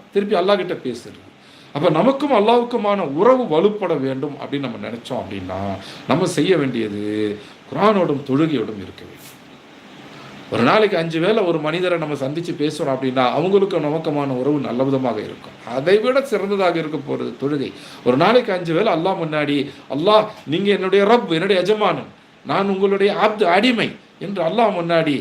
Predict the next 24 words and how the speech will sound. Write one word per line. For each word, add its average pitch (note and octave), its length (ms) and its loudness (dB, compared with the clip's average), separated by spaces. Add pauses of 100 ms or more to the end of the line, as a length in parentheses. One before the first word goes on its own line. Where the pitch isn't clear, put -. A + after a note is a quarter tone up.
(280)
நம்முடைய F3+ 500 2
அந்த E3 180 -2
அப்தியத், E3 540 -4 (180)
நம்முடைய E3+ 280 -2 (120)
உபூதியத்தை G3 580 4
காண்பிக்கும் D3 480 -2
போது, B2 200 -4
நம்ம C3 200 -2
வந்து C3+ 180 0
அடிமை, C3+ 480 2 (840)
அல்லாஹ்வை D3 320 4
வணங்கக்கூடியவங்க D3+ 600 2 (140)
அப்படின்னு D#3+ 300 -2
அல்லாஹ் F3 240 0
முன்னாடி D3+ 320 -2
பணிவோடு D#3 400 0
நிற்கும் C3 400 -8
பொழுது, G#2+ 600 -4 (300)
அல்லாஹ் D#3+ 380 4 (340)
நம்மை C3 320 -6
சுத்தப்படுத்துகிறார்கள், G2 1040 -10 (500)
அல்லாஹ் D#3 500 4
நம்முடைய C3+ 340 -4
அந்தஸ்தை D#3+ 360 -6